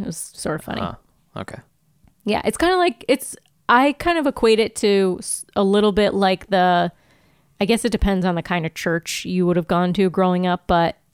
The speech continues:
Speaker 1: when
Speaker 2: Mm.
Speaker 1: you say, like, "Peace be with you," and then you know, also with you, and you, like, shake people's hands
Speaker 2: Mm-hmm.
Speaker 1: sometimes. It's kinda like that, sort of like,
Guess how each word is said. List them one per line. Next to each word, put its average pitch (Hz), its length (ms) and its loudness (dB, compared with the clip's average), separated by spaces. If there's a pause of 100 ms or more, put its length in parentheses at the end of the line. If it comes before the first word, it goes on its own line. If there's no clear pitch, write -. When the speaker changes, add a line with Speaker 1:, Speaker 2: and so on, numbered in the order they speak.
(160)
Speaker 1:
when 185 240 0
Speaker 2:
Mm. 180 60 0
Speaker 1:
you 175 60 0
say, 170 280 0
like, 165 220 -4
"Peace 190 260 -2
be 196 140 0
with 175 220 0
you," 202 460 2
and 175 180 -2
then 160 320 -2 (160)
you 165 80 -2
know, 156 100 -2
also 160 340 -2
with 160 200 -2
you, 160 160 0
and 156 100 -4
you, 160 80 -4
like, 156 220 -4
shake 165 240 -6
people's 165 320 -4
hands 165 320 -4
Speaker 2:
Mm-hmm. - 80 -6
Speaker 1:
sometimes. 175 640 -4 (380)
It's - 120 -6
kinda 311 240 4
like 240 180 2
that, 175 300 0
sort 220 160 4
of 190 80 2
like, 196 240 2